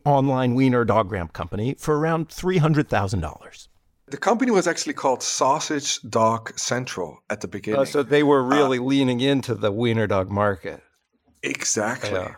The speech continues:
Speaker 2: The wiener dog market. And, um, but I love the idea because it really s-, it solves an actual problem for a targeted audience.
Speaker 1: Uh-huh.
Speaker 2: So I bought this business instead of starting it. And, um, the previous owners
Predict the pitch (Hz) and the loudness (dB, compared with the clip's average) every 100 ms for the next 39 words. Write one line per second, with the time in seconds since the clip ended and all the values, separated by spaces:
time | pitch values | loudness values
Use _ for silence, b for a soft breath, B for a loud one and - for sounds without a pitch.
0 | _ 110 110 120 107 98 95 98 101 127 | _ -6 -2 0 2 0 -2 -2 -2 -2
1 | 87 - - 117 101 98 95 - 110 98 | -8 -10 0 2 2 0 -2 -2 -2 -2
2 | 92 90 90 135 139 - 123 120 160 208 | -2 -4 -2 -2 0 0 2 4 4 2
3 | - 127 117 110 127 131 110 - 110 107 | -2 -2 -2 -4 -2 -2 -2 -6 -8 -8
4 | 113 120 147 143 151 147 - - - - | -8 0 4 4 2 0 -6 -8 -4 0
5 | 120 139 147 - - - 107 120 151 - | 2 2 0 -8 -10 -10 -4 -2 -2 0
6 | 180 - - 123 117 110 107 101 101 _ | -2 -2 2 4 4 0 -6 -6 -10 _
7 | _ - - 113 110 104 - - 113 113 | _ -16 -2 2 2 0 -8 -2 -2 -2
8 | 110 104 - 101 95 - - - - - | -8 -8 -6 -6 -6 -14 -16 -16 -14 -14
9 | 127 113 _ - - 151 135 127 135 127 | -14 -14 _ -2 0 2 4 2 2 -6
10 | 113 101 107 107 110 - 117 - 107 104 | -6 -6 -8 -8 -10 -12 -8 -4 -2 -4
11 | - - 107 98 95 90 87 92 - _ | -6 -4 -2 -4 -6 -12 -12 -12 -16 _
12 | 110 110 107 98 95 - - - 98 95 | -4 0 0 -2 -4 -6 -6 0 2 2
13 | 92 92 90 _ _ - - - 143 135 | 0 -6 -10 _ _ -18 -8 0 2 2
14 | 117 - 104 101 98 95 95 - | -2 -2 -2 -2 -4 -4 -6 -8